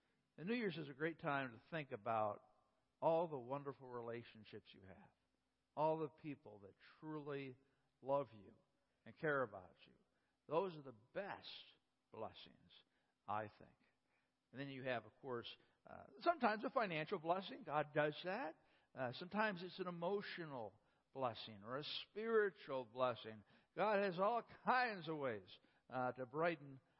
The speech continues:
up your life. One man gives freely and gains even more. Another withholds unduly but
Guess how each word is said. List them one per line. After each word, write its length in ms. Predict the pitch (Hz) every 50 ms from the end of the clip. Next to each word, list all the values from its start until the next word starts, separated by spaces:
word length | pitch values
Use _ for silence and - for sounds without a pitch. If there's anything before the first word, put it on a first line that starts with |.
| _ -
up 180 | 156 151 143 143
your 160 | 151 147 139 135
life. 280 | 143 151 139 127 104 98 - - - _ _ _ _ _ _ _ _ _ _ _ _ _ _ _ _ _ _ _ _ _ _ _ _ _ _ -
One 200 | 147 185 220 240
man 180 | 247 240 240 226
gives 180 | 240 240 233 - - -
freely 380 | 240 196 175 170 156 170 165 160
and 100 | 151 147
gains 240 | 160 170 185 180 156
even 240 | 226 226 233 254 190
more. 200 | 160 151 156 -
Another 560 | 151 160 165 170 180 208 277 330 320 247 233 214
withholds 840 | 202 202 202 - - - - - 254 285 302 277 247 240 196 165
unduly 640 | 202 208 196 175 156 233 294 320 302 247 214 202 196 165
but 100 | 196 190